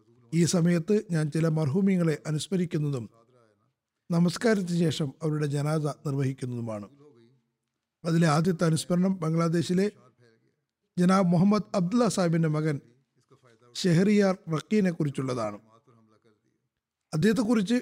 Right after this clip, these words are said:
എഴുതുന്നു, "ബംഗ്ലാദേശിൽ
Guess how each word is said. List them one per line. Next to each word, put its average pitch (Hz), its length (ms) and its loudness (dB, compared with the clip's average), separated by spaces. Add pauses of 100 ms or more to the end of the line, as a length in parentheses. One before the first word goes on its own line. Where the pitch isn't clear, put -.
എഴുതുന്നു, 190 460 2 (2500)
"ബംഗ്ലാദേശിൽ 240 800 4